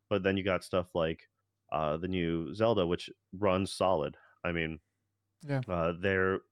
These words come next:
Speaker 1: the new Mario game is cut, you know, like, despite it looking a little older, it looks wonderful, and no one will complain about really how it looks because they're such craftsmen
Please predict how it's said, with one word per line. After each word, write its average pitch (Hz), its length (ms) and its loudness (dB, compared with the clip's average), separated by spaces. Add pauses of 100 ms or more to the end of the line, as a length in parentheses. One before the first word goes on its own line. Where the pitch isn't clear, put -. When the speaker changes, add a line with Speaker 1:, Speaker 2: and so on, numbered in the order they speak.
Speaker 1:
the 104 80 0
new 104 140 2
Mario 95 340 4
game 101 300 0
is 90 160 -6
cut, - 320 -4
you 98 80 -2
know, 85 100 0
like, 82 220 -2 (440)
despite 98 320 0
it 98 100 2
looking 95 540 -2
a - 60 0
little 95 240 0
older, 98 400 0
it 95 100 0
looks 98 240 -6
wonderful, 98 540 0
and 85 320 -4 (160)
no 95 240 -2
one 98 180 2
will 92 100 -2
complain 92 380 -4
about 85 240 -4
really 90 300 0
how 82 260 0
it 69 60 0
looks 85 320 -2
because 90 560 -4 (840)
they're 92 180 2
such - 380 0
craftsmen 82 640 -4